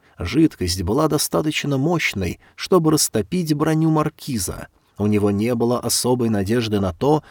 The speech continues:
что окаменелость поможет ему выжить.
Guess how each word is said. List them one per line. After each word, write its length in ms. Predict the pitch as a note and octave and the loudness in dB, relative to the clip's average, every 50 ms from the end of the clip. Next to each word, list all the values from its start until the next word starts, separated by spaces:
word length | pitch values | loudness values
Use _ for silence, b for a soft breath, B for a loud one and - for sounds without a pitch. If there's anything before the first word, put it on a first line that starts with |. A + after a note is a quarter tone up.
| b b | b b
что 240 | - - - A2+ G2+ | -12 -4 -2 -2 0
окаменелость 880 | G2 - G2+ F#2+ F#2 F2+ F#2+ B2+ D3+ C#3+ G#2+ F#2 - - - - - - | 0 0 -2 -2 -2 -2 0 0 0 0 0 -2 -4 -4 -6 -8 -12 -6
поможет 520 | - F3+ F3 D#3 D3+ D3+ C#3 C3+ D3+ - - | -4 -2 0 2 2 2 2 2 0 -2 0
ему 300 | D3+ D#3 D3+ C#3 C3 B2+ | 0 2 2 4 2 2
выжить. 640 | A#2 A2 A2 G#2 F#2 E2+ - F2 - - - - | 0 0 0 0 0 -2 -6 -8 -8 -8 -10 -10